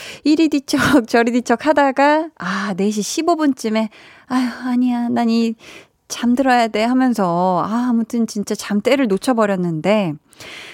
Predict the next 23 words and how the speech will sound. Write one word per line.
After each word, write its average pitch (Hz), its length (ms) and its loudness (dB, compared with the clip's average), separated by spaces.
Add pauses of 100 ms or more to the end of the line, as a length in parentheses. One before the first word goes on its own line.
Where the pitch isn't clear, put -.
(100)
요 226 100 4
볼륨 302 360 4
같은 302 260 4
경우에도요. 202 920 2
실시간으로 359 840 2
우리가 220 240 4
만나는 190 440 0
때는 196 480 0 (380)
저녁 196 480 0
여덟 202 260 2
시부터 269 600 -2 (180)
딱 294 180 2 (120)
열 233 160 4
시까지인데 190 1080 0 (100)
이 208 160 2
때를 359 400 2
놓치면 247 640 2 (440)
그래도 285 340 0
다시 - 320 -4
듣기가 294 360 0
있기는 208 380 0
하거든요. 233 640 0 (380)
근데 190 560 0